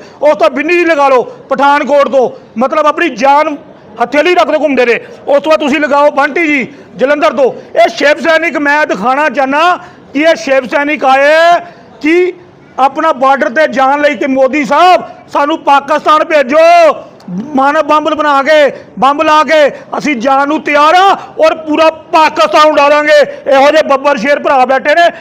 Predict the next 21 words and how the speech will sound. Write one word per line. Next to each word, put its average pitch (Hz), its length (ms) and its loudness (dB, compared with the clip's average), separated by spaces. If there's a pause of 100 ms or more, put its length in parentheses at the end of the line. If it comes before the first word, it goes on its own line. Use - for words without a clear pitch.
(140)
ਬਿਲਕੁਲ 349 380 2
ਵੀ 359 80 0
ਪਰਵਾਹ 320 360 0
ਨਹੀਂ 339 120 -2
ਕਰਦੇ, 311 360 0 (300)
ਕਿਉਂਕਿ 269 360 0
ਜਦੋਂ 262 340 0
ਵੀ 285 160 -4
ਸਾਡੇ 262 240 0
ਪਹਿਲਗਾਮ 269 520 -2
ਹਮਲਾ 262 180 0
ਹੋਇਆ 269 200 2
ਸੀ, 269 200 -6 (300)
ਸਾਡੇ 277 220 0
ਪੱਚੀ 277 540 -4 (300)
ਹਿੰਦੂ 262 260 0
ਆ, 285 60 2
ਸਤਾਈ 269 260 -2
ਹਿੰਦੂ 269 220 -2
ਭਰਾਵਾਂ 269 320 0
ਤੇ। 294 280 2